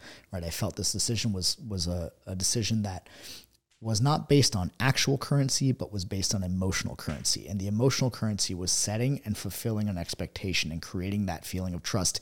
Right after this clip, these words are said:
even in a person that I'm never going to see again, even in a person that I'm not going to have a relationship with, but ending the relationship in a way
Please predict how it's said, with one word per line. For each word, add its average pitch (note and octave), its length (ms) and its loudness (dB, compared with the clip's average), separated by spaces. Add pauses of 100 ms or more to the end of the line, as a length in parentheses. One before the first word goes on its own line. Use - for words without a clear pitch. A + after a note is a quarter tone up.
(300)
even D3 260 8
in D3+ 120 8
a B2 60 4
person - 380 2
that G#2 80 2
I'm F2+ 120 0
never F#2 220 0
going F2 200 -4
to - 80 -8
see F#2+ 220 0
again, - 320 -8
even B2+ 180 0
in D3+ 100 6
a C3 40 2
person B2+ 320 0
that A2+ 60 -2
I'm G#2 40 -2
not G2 180 -2
going F2+ 140 -6
to E2+ 60 -2
have E2+ 100 0
a F2 60 -2
relationship F#2 580 -2
with, - 180 -8 (380)
but A2+ 260 -2
ending C#3+ 360 6
the C3+ 80 6
relationship A2 580 2
in G#2 80 2
a F#2 60 0
way F#2 420 0